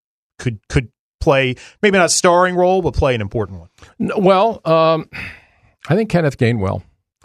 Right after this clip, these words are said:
Speaker 2: um, because you see the last couple games, he's played really good. I mean, Miles,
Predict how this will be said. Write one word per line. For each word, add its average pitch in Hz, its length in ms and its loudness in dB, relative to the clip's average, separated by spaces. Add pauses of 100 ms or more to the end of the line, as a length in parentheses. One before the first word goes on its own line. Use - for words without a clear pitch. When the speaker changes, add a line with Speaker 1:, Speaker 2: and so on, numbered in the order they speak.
(320)
Speaker 2:
um, 117 640 0
because 135 840 0 (600)
you 131 140 2
see 214 240 2
the 160 140 2
last 156 240 0
couple 143 260 0
games, 117 640 -2
he's 143 220 0
played 117 260 0
really 113 240 0
good. 104 400 -2 (160)
I 117 60 -4
mean, 120 260 0
Miles, 131 480 0